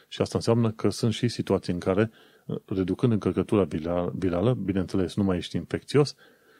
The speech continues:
și, desigur, îi protejezi pe cei din jur și nici tu nu mai ajungi în spital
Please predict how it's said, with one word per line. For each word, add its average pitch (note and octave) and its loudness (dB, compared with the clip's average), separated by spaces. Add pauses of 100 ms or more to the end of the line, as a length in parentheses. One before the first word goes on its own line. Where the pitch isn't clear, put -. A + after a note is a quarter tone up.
și, - 0
desigur, A2 2 (1040)
îi A#2+ 2
protejezi G#2+ 2
pe - -2
cei G#2 2
din F2 0
jur A2 4
și - -2
nici C3+ 4
tu A#2 4
nu F#2 2
mai F#2 4
ajungi F2+ 0
în G2 0
spital - 0